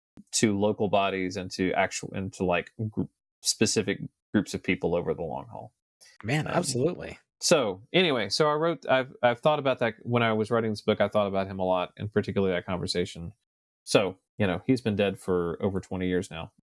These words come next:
Speaker 1: but I thought
Speaker 2: No, thanks for sharing. Like, when
Speaker 1: Yep.
Speaker 2: I read that, I was like, "Well, that's, that seems very impactful." It seems like there's a lot there.
Speaker 1: Mm-hmm.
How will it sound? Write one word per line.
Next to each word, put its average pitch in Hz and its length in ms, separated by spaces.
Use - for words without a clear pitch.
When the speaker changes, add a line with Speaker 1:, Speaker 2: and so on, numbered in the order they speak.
Speaker 1:
but - 180
I - 20
thought - 320
Speaker 2:
No, 233 420
thanks 254 200
for 233 80
sharing. 208 240
Like, 165 200
when 185 180
Speaker 1:
Yep. 208 60
Speaker 2:
I - 40
read 196 200
that, 156 120
I 139 80
was 139 160
like, 131 200
"Well, 165 120
that's, 294 520
that 170 160
seems 220 640
very 131 920
impactful." 117 560
It - 80
seems 165 220
like 147 160
there's 135 240
a 123 60
lot 117 220
there. 107 120
Speaker 1:
Mm-hmm. 101 80